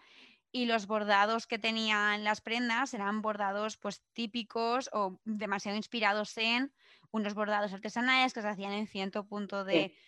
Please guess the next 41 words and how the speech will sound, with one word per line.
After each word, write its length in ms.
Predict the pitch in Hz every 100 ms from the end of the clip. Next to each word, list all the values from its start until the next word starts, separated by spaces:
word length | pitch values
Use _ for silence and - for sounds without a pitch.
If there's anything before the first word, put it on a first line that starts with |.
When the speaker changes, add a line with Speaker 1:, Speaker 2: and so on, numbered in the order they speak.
| _
Speaker 1:
Sudamérica 920 | - 247 220 233 254 269 254 262 277 - -
y, 600 | 233 226 208 202 196 196
bueno, 320 | 208 247 226
o 40 | -
las 200 | 214 196
que, 160 | 214 -
o 40 |
las 220 | 202 190
bolsas 380 | 190 202 - 220
estas 220 | - 220 -
gigantes 440 | 233 214 214 214
de 60 | 220
la 120 | 214
compra 460 | 220 214 226 277 - 208 _
que 100 | 247
eran 280 | 220 208 202
de, 280 | 196 190 185
Speaker 2:
Mm. 160 | 202 190 _ _ -
Speaker 1:
que 100 | 262
eran 180 | 220
tailandesas, 640 | 220 202 196 214 262 233 220
¿no? 220 | 220 180 -
Esa 240 | 233 254
apropiación 800 | 247 254 247 247 247 247 247 240 -
cultural, 720 | - 247 233 240 226 277 - _ -
mm, 360 | - 240 226 220 - -
Speaker 2:
Claro. 340 | 196 170 165
Speaker 1:
¿puede 220 | 247 277 320
estar 220 | 311 262
ahí 280 | 247 320 359
o, 580 | - 262 247 240 226 - -
o 80 | 254
también 280 | 240 240 247
puede 180 | 262 254
ayudar 460 | 247 254 233 233 233
a, 180 | 226 - 175 233
o 40 | 240
puede 180 | 240 240
haber 200 | 240 247
un, 180 | 240 -
una, 760 | 247 240 226 226 226 214 208